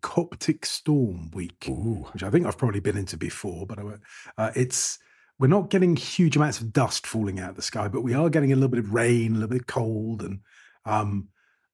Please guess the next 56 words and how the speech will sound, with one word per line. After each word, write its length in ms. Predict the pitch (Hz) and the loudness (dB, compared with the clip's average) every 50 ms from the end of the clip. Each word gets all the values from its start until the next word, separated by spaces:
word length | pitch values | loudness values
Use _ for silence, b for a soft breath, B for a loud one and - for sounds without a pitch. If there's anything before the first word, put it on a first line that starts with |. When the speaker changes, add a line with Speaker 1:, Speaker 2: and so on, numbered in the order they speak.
| _ _ - | _ _ -2
Speaker 1:
and 200 | - - 113 107 | -2 0 2 2
before 260 | 120 - - 160 147 | 2 4 6 6 6
you 80 | 123 117 | 6 6
know 180 | 117 104 101 | 4 4 2
it, 100 | 98 - - | 2 2 2
it'll 160 | 101 104 92 | 4 2 4
be 140 | 95 107 101 | 4 2 0
blazing 360 | 101 92 87 85 80 82 78 | 0 -2 -2 -4 -6 -8 -10
hot. 180 | 73 85 - _ _ _ _ - | -10 -12 -16 _ _ _ _ -16
Give 100 | - 92 | -14 -12
it 60 | 82 | -12
a 60 | - | -12
couple 180 | - 80 - - | -14 -14 -14 -14
of 60 | 80 | -14
days. 260 | 85 82 82 - - B B B B B B B 123 | -14 -14 -14 -14 -16 B B B B B B B 0
Uh, 140 | 120 123 - - | 0 0 0 0
as 140 | 107 - | 0 0
for 100 | - 117 | 0 2
me, 520 | 98 104 123 180 240 262 269 277 269 233 - - | 4 6 6 8 8 8 8 8 6 6 4 4
I'm 440 | 127 135 143 139 131 131 135 135 - | 2 4 4 4 2 2 0 0 2
tickety-boo. 800 | - 208 156 - - 190 170 - 185 180 196 233 254 262 254 247 - _ - | 2 4 4 4 4 2 4 6 6 6 6 6 6 4 4 2 -2 _ -4
I've 200 | - 127 123 - | 0 0 0 2
had 320 | - 135 131 127 120 - - _ - | 2 2 4 2 2 0 -6 _ -8
pretty 220 | - - 226 196 | 2 4 6 6
much 180 | 175 - - - | 6 4 2 -2
a 60 | 143 | 2
day 200 | 123 160 151 151 | 2 4 4 6
off 220 | 151 170 160 - | 4 4 0 -2
today. 360 | - - 131 147 147 180 214 - _ _ - | -2 -2 0 2 2 0 0 -4 _ _ -8
Uh, 200 | 110 113 117 120 117 | -6 -4 -4 -4 -2
we're 120 | 127 127 | 0 0
recording 480 | 120 120 117 - 139 131 120 123 110 113 | 2 2 0 2 2 2 2 2 0 -2
at, 300 | 107 104 - - - 113 | -4 -4 -8 -8 -6 -6
uh, 100 | 104 98 | -6 -8
four 300 | - - - 160 135 117 | -8 -4 -2 0 0 0
o'clock 180 | - - - - | -2 -8 -8 -6
my 140 | - 127 | -6 -6
time. 300 | 131 - 160 170 160 147 _ b b b b b b b b | -4 -2 -2 -2 -2 -4 _ b b b b b b b b
Uh, 360 | - 117 117 113 113 117 113 107 - | -2 0 2 4 4 2 0 0 0
and, 520 | 120 123 127 123 123 120 117 110 - - - _ _ _ _ _ _ _ - | 2 4 6 6 6 6 4 2 0 -8 -10 _ _ _ _ _ _ _ -2
yeah, 180 | - 147 147 131 | 0 0 2 2
I 80 | 123 | 2
spent 340 | 110 - - 160 160 156 - | -2 0 2 2 0 2 2
the 60 | 143 | 2
morning 680 | 135 143 151 170 180 175 175 175 175 170 170 170 165 156 156 | 4 6 6 6 6 6 6 6 6 4 4 2 2 0 -2
taking 640 | - - 165 135 - 147 147 143 139 151 156 156 175 | 0 0 0 2 4 4 4 6 6 4 4 6 6
Missus 300 | 190 - - 160 147 165 | 4 4 4 2 4 4
L 180 | 170 165 151 | 4 4 2
to 140 | - - 170 | 2 0 -2
a 40 | 151 | -2
hospital. 680 | - - 190 - - - - - 185 202 220 226 - _ | 0 -2 -2 -2 -2 -2 0 0 0 0 0 -2 -4 _
She 160 | - - - | -14 -8 -6
had 120 | 135 120 - | -6 -6 -2
to 80 | - | 0
have 120 | 131 123 113 | 0 2 2
a, 320 | 127 127 123 117 113 - | 2 2 2 2 0 -2